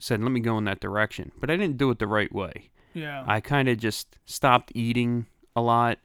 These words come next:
Speaker 1: and I just started exercising a lot. I never gained any muscle. I just got really thin.
Speaker 2: Oh.
Speaker 1: And, um, but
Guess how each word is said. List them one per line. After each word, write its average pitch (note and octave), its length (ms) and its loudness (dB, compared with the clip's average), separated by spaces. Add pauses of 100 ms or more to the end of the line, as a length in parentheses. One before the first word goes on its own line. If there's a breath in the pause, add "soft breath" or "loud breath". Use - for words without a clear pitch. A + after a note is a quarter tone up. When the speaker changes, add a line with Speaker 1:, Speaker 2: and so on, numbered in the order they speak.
(140)
Speaker 1:
and G2+ 200 -4
I F#2+ 100 -6
just - 240 -10
started A2 320 0
exercising A2+ 640 0
a A2+ 80 -2
lot. A2+ 240 0
I G2+ 60 -4
never C#3 300 0
gained A#2+ 320 0
any G#2 120 -2
muscle. A#2+ 360 0
I G#2+ 40 0
just G#2+ 200 -4
got G2+ 160 -4
really G#2 200 -4
thin. - 380 -8 (300 soft breath)
Speaker 2:
Oh. C#3 360 -14
Speaker 1:
And, A2 440 0
um, G2 400 -2 (960)
but A2+ 220 2